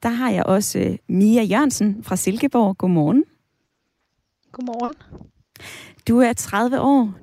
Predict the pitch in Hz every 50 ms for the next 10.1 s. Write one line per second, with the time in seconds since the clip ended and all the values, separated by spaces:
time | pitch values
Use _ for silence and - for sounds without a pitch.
0 | - - 226 220 190 - - 269 302 - - - - - _ _ - 220 220 226
1 | 214 175 170 - - 202 214 262 285 285 _ - 190 - - - 226 - - 196
2 | - - 190 180 180 175 - _ _ _ _ - 233 226 190 214 240 302 - -
3 | - 220 202 175 165 165 180 214 - _ _ 196 202 208 226 220 - - 180 175
4 | 180 180 _ _ _ _ _ _ - - 311 339 - - 240 - - 240 226 -
5 | - 247 240 - - - - 185 175 - - 190 180 180 - - 175 185 208 180
6 | 165 - - _ - - - 196 180 165 - _ _ _ _ _ _ _ _ _
7 | _ _ _ _ _ _ _ _ _ _ _ _ _ _ _ _ _ _ _ -
8 | - 240 - - - - _ - - - - - - 247 - 247 233 240 254 254
9 | 240 220 233 226 - _ _ - 202 - - 196 - - 196 - 95 - - 185
10 | -